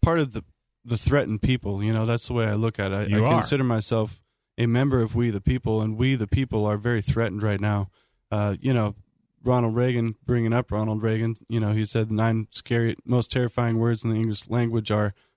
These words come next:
Speaker 1: "I'm from the government and I'm here to help."
Speaker 2: <laughs>
Speaker 1: I think that's how we Californians feel in general. And,
Speaker 2: Yeah.
Speaker 1: and right now, the, the government is, is got its hands in all of our cookie jars. It's encroaching more on us every day. And I'm, I'm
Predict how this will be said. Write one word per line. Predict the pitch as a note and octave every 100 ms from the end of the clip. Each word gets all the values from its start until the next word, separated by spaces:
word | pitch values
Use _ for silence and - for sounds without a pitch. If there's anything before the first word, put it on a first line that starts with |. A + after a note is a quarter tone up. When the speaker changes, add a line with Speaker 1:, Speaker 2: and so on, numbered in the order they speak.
| -
Speaker 1:
"I'm | A#2
from | A#2 A2
the |
government | G#2 A2 G#2+ G#2+
and | G2
I'm | G#2
here | G2+ F#2
to |
help." | F#2 C3 - - G3
Speaker 2:
<laughs> | - -
Speaker 1:
I | A2+
think | G#2+ B2+ A#2
that's | A#2 -
how | A2+
we | A2 A2
Californians | A#2 A2 - A2+ G#2+ G#2
feel | - A#2+ A2+
in | G#2+
general. | A#2 C#3 B2+ A2+
And, | A2 F#2
Speaker 2:
Yeah. | G#2+
Speaker 1:
and | A#2
right | A#2+ A#2
now, | B2 C3
the, | A2 D#2+ -
the | G#2+
government | C3+ B2+ A2+ G#2
is, | F#2 -
is | G#2 -
got | A#2+ A2+
its | G2+
hands | A2+ A#2 A2+
in | G#2
all | G#2
of | G2
our | -
cookie | - B2 A#2
jars. | A#2 A#2 A2+ - _ _ -
It's | F#2
encroaching | G2+ - B2 A#2+ A2
more | G#2+ A2+ A2+
on | G#2+
us | G2+
every | A2 G2+
day. | G2+ G#2+ G#2+ G#2 _ _ _
And | - A#2+
I'm, | C#3 A2+
I'm | C3 B2+